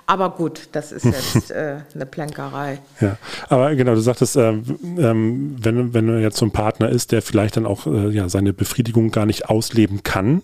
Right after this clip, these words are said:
Speaker 1: Ja.
Speaker 2: äh, in dieser Beziehung,
Speaker 1: Mhm.
Speaker 2: ähm, oder, oder ja auch darf oder will, ne? Das ist ja, äh, unterschiedlich, äh, motiviert,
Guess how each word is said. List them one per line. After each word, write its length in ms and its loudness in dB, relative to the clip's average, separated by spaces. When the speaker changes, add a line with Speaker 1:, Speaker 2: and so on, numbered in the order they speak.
Speaker 1:
Ja. 240 4
Speaker 2:
äh, 20 2
in 100 4
dieser 180 4
Beziehung, 640 2
Speaker 1:
Mhm. 180 -8
Speaker 2:
ähm, 460 0
oder, 260 2
oder 240 0
ja 160 0
auch 160 -2
darf 420 0
oder 240 2
will, 300 4
ne? 160 2
Das 180 0
ist 120 2
ja, 180 0
äh, 340 -4
unterschiedlich, 840 2
äh, 220 2
motiviert, 680 2